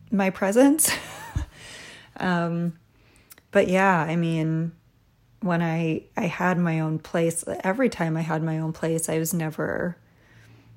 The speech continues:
a person who would really want or have big gatherings. Like, they've always felt <sighs>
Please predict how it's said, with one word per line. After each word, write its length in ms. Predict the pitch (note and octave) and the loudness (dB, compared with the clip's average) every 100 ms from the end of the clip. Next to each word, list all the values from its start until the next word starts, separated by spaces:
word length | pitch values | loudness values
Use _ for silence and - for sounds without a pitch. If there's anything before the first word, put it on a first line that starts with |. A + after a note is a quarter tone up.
| - - - | -20 -20 -6
a 80 | F#3 | -6
person 560 | - F3 E3 E3+ E3 | 0 0 0 -2 -2
who 640 | E3 - D#3+ D#3+ D#3+ E3 - - - _ _ _ - | -4 -2 2 2 4 2 0 -6 -20 _ _ _ 0
would 220 | G3+ F3+ | 2 4
really 580 | B3 E4+ D4 E3 F3 - _ _ _ _ | 4 4 0 -2 -4 -8 _ _ _ _
want 920 | F3+ D#3 D#3+ E3 F#3 E3+ - - - - _ _ - _ _ _ _ _ - | -8 -6 -6 -2 0 -2 -4 -10 -12 -20 _ _ -20 _ _ _ _ _ 2
or 140 | F3+ | 2
have 760 | D3 E3 D#3+ E3 D#3+ D3+ - - F3 - | 0 -4 0 0 0 -4 -14 -12 -12 -2
big 260 | E3 D#3 | -2 0
gatherings. 1080 | C#3+ - E3 G3+ A#3 C4 C#4 D4 C#4+ - - - | -4 -6 -4 0 2 2 2 2 0 -6 -12 -6
Like, 520 | F3+ F3 E3+ - - - - - - - - - _ _ _ _ _ _ - - - | 2 2 0 -10 -16 -20 -20 -20 -20 -20 -20 -20 _ _ _ _ _ _ -20 -18 -6
they've 240 | F#3+ F3+ F3 - | 4 4 4 0
always 600 | E3 E3 E3+ E3+ E3 - | 0 2 2 2 -2 -6
felt 680 | - D#3 E3 - - - - - - - - - - - - - - - - | -4 -2 -2 -4 -8 -8 -14 -20 -20 -20 -20 -20 -20 -20 -20 -20 -20 -20 -12
<sighs> 40 | - | -8